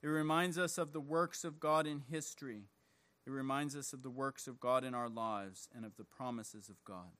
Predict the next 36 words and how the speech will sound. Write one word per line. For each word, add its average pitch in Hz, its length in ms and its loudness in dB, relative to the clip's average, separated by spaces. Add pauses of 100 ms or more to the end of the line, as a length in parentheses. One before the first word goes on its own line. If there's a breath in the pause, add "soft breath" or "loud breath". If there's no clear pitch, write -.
(380 soft breath)
So 143 180 -2
gratitude 135 720 -6 (760)
focuses 135 480 -4
our 117 100 -2
attention 113 460 -8
on 104 160 -10
God, 87 220 -14 (460)
not 185 180 0
on 202 80 -2
ourselves, 127 680 -6
not 139 140 2
on 180 60 4
our 175 180 6
circumstances, 151 920 -4 (300 soft breath)
but 135 140 -2
on 120 140 -4
God 131 280 4
and 147 120 -2
what 143 100 0
he's 143 180 -4
done 113 220 -6
for 107 180 -12
us. 87 60 -12 (1300 loud breath)
So 170 320 4 (160)
let's 185 360 2 (120)
apply 170 500 6
these 151 240 2
things. 131 380 -6
Let's 170 220 0
think 175 280 -2
about 139 380 4 (280)
how 180 520 4 (1000)
we 139 220 -2
can 139 240 -4
thank 127 280 -6
God. 95 260 -8